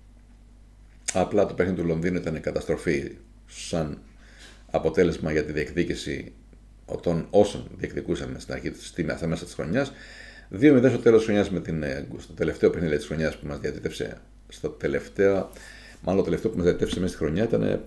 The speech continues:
τέσσερις πέντε αγωνιστικές πριν το τέλος, και το πέντε ένα στο Carabao Cup, Carabao Cup, συγγνώμη, με την West Ham φέτος.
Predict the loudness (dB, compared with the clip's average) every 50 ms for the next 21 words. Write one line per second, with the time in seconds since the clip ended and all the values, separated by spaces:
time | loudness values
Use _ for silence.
0 | -10 -14 -4 -4 -2 -2 -2 0 2 4 4 4 4 0 0 -2 -2 0 -2 -4
1 | -2 0 0 2 2 2 0 0 -2 -6 -4 -4 -4 -4 0 4 4 4 6 6
2 | 4 4 4 2 0 -2 -2 0 0 0 2 2 2 2 2 2 0 -2 -2 -6
3 | -14 -18 -10 -6 -4 -4 -4 -4 -8 -12 -12 -12 -12 -12 -8 -8 -4 2 4 4
4 | 4 2 0 -2 -4 -4 -4 -10 -10 -6 -4 -2 0 0 -2 -4 -6 -10 -16 -16
5 | -16 -18 -20 -20 -20 -10 -4 -2 0 2 2 2 2 0 0 0 0 -2 -2 2
6 | 2 2 2 2 -2 -4 -4 -4 -4 -10 -14 -10 -2 2 2 2 2 0 -2 0
7 | 0 0 0 0 0 -2 -2 -2 -2 -4 -6 -10 -14 -16 -16 -18 -20